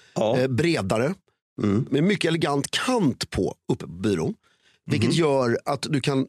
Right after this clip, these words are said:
Speaker 2: det, det är så otroligt naturlig dressingrooms-, sovrumsbyrå. Så
Speaker 1: Ah,
Speaker 2: att
Speaker 1: du
Speaker 2: perf-
Speaker 1: kan liksom skapa en förvaringsyta uppe på, eh, eh,
Speaker 2: Ja.
Speaker 1: locket, så att säga. På
Speaker 2: Tack vare den här
Speaker 1: Mm.
Speaker 2: kanten. Så, så du har mycket elegant och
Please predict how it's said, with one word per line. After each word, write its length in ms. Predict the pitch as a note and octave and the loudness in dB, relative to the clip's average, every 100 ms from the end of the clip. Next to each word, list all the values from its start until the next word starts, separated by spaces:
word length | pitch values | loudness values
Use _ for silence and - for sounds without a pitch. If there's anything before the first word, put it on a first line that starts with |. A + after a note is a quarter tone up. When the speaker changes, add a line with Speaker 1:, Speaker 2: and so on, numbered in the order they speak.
| _ | _
Speaker 2:
det, 140 | C3 | -10
det 140 | C3+ D#3 | -2 -2
är 160 | C#3+ | 0
så 80 | - | -2
otroligt 760 | F3 E3 - A#3+ A#3+ D3 A2+ G#2+ | -2 -2 0 0 0 0 -2 -2
naturlig 760 | A#2+ - - E3+ C#3+ A#2 C#3 - _ _ _ - | -4 -4 -2 0 0 0 -2 -6 _ _ _ -10
dressingrooms-, 1040 | A#2+ B2+ C4 - - A#2 A#2 A#2 A2 - - | -4 -2 -2 -2 0 2 2 2 2 0 -2
sovrumsbyrå. 1600 | - - C#3 G2+ G2+ A2 G#2 F#2 - - A2+ F#3 F3 E2+ C#2+ - _ - - - | -2 0 0 0 0 2 2 0 -2 -6 -2 0 0 0 -4 -8 _ -20 -20 -4
Så 120 | D3 | -2
Speaker 1:
Ah, 40 | |
Speaker 2:
att 100 | D3 | 0
Speaker 1:
du 60 | E3 | 0
Speaker 2:
perf- 60 | |
Speaker 1:
kan 160 | D#3+ F#3 | 2 2
liksom 260 | E3+ F3+ C#3+ | 2 2 0
skapa 340 | F#3 E3+ D#3+ | 0 0 0
en 60 | C#3+ | -2
förvaringsyta 680 | D#3 E3+ C3 A#2+ A#2+ C3 | 0 2 2 2 0 0
uppe 360 | D#3 E3+ - A2+ | 2 0 0 -2
på, 440 | - B2+ G2+ G2 | 0 0 2 2
eh, 680 | G2 G2+ F#2+ - - - - A#2+ | 0 0 -2 -4 -12 -4 -2 0
eh, 60 | G#2+ | 2
Speaker 2:
Ja. 160 | A3+ | 2
Speaker 1:
locket, 320 | - - - - | 0 -2 -4 -2
så 80 | |
att 60 | - | -2
säga. 240 | F#2+ E2 - | 0 -2 -4
På 80 | - | -6
Speaker 2:
Tack 380 | G#2+ - F3+ E3 | -6 -4 -4 0
vare 140 | F3 | 0
den 100 | D#3 | 2
här 60 | C3 | 0
Speaker 1:
Mm. 60 | A#2 | -2
Speaker 2:
kanten. 500 | E3 D#3+ - - A#2+ | -2 0 0 -2 -2
Så, 180 | D#3 | -2
så 60 | C#3+ | 0
du 80 | D#3+ | 0
har 160 | E3+ - - | 0 -4 -4
mycket 260 | F#3+ F3+ | -2 0
elegant 400 | F#3+ F#3 E3+ C#3 | 0 0 0 0
och 220 | C#3 C3 | 2 2